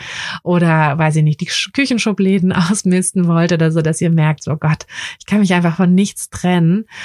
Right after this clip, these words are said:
Mm, und dann wird euch dasselbe Problem auch bei den Bildern, ja, dann werdet ihr da dasselbe Problem haben.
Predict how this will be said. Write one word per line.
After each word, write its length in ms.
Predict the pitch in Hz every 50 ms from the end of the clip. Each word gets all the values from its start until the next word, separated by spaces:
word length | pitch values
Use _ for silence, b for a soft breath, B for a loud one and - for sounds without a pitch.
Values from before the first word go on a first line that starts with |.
| B B B B B - 190
Mm, 280 | 190 190 185 190 185 - -
und 160 | - 190 175
dann 200 | 175 170 175 180
wird 140 | 180 185 -
euch 220 | - 127 165 160 -
dasselbe 480 | 165 160 - - 147 151 160 175 170
Problem 460 | - - 165 156 160 160 165 160 160
auch 160 | - - - -
bei 180 | - 156 160
den 160 | 160 160 156
Bildern, 600 | 147 151 151 160 156 156 147 143 139 151 151 147 - _ _ _ -
ja, 140 | 143 123 127
dann 240 | 139 139 156 156
werdet 240 | 156 147 147 147 147
ihr 100 | 151 151
da 180 | 143 156 147 143
dasselbe 460 | 151 147 - - 139 139 151 160 160
Problem 520 | - - 160 143 147 147 143 147 156 143
haben. 360 | 160 156 156 160 160 170 208